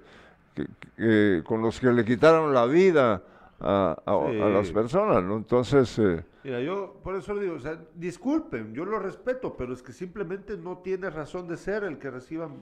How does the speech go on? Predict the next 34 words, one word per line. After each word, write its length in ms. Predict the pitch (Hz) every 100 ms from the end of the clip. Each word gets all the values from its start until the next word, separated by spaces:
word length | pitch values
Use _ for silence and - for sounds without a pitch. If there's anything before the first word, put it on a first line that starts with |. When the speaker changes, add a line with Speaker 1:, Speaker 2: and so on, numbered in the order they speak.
| -
Speaker 2:
más 200 | 127 147
dinero. 440 | 151 165 339 320 - _ _ _ _ -
O 40 |
sea, 100 | 143
ya, 280 | 139 202 165
ya, 240 | 156 202 156
ya, 280 | 180 214 160
ya 220 | 202 202
cobraron 460 | 196 180 226 226
su 100 | -
salario, 540 | 160 160 180 247 190 85 71 107
ya 160 | 170
fue, 240 | 180 208 - - _ _
fueron 300 | 202 247 226
soldados, 560 | 202 180 226 240 226
fueron 260 | 226 240 214
a 60 | 190
la 100 | 180
guerra, 380 | 220 214 208
si 160 | - 196
es 100 | 202
que 140 | -
fueron 400 | 143 208 208 135
algunos, 300 | 117 156 175
porque 220 | - - 120
no 160 | 139
creo 160 | 160 160
que 60 |
todos 400 | - - 156 151
hayan 180 | 139 139
participado 540 | 120 - 113 113 - 147
en 60 |
la 80 | 160
guerra, 360 | 180 127 123